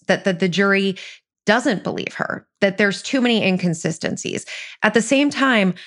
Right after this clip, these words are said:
I do think that the twenty-nine witnesses who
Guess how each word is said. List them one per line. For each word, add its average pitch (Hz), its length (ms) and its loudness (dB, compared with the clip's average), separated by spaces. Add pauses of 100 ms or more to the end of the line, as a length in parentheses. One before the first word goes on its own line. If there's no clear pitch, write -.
(340)
I 214 140 4
do 226 460 2
think 190 460 0
that 170 160 -2
the 175 80 0
twenty-nine 190 760 2
witnesses - 760 -4 (440)
who 180 400 4